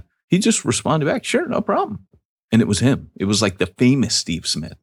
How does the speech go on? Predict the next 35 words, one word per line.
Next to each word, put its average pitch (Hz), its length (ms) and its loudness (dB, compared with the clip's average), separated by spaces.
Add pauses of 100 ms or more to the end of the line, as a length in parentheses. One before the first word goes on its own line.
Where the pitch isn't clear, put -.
(360)
The 127 80 2
funny 240 340 2
thing 110 220 2
is, 95 220 0
when 104 140 0
you 95 100 0
talk - 300 -6
to 123 100 2
the 98 100 2
non-famous 90 760 0
Steve 76 340 -6
Smith, 78 440 -6 (640)
he 127 120 4
always 113 320 4
goes, 90 420 0
"Oh, 127 140 4
yeah, 107 220 0
no, 107 240 -6
I'm 92 180 -4
not, 120 140 -2
I'm 127 160 2
not 147 220 0
that 127 240 -2
Steve - 340 -4
Smith." - 260 -10 (540)
So 90 440 2
I 113 120 -2
had 151 220 -2
to 107 80 -6
call 147 340 -2
him 101 200 0
later 95 320 0
'cause 101 280 0
then 131 220 4
later 101 600 0